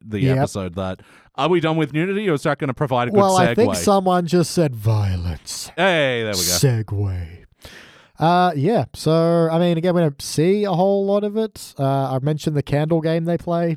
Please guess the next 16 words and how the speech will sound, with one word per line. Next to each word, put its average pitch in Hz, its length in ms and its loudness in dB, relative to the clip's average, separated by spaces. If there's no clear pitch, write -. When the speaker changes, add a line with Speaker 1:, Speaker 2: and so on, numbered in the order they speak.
Speaker 2:
That 147 160 -2
looks 160 260 -2
painful. 170 500 -4
Speaker 1:
Yeah, 165 280 0
and 190 440 -4
so 175 460 -2
the 165 460 -4
Tyrion 165 420 -2
force, 165 300 -4
what's 151 180 -6
his 170 140 -8
fucking - 320 -8
last 147 260 -4
name? 156 200 -4
Sten-, 123 540 -6
Starathian. 120 720 -4